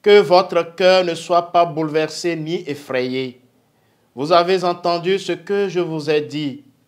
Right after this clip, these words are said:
Je m'en vais et je reviens vers vous. Si vous m'aimiez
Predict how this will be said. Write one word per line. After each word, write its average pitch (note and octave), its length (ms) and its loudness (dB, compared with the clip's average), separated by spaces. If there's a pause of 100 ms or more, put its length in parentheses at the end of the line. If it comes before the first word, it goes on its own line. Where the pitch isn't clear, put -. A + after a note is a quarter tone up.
(320)
Je D3 160 -4
m'en E3+ 260 2
vais E3 360 0 (640)
et D3 520 -2 (140)
je E3+ 140 -6
reviens D3 640 -2
vers C#3 280 0
vous. B2 340 -10 (720)
Si G3 220 -4
vous F3 160 0
m'aimiez F3+ 720 0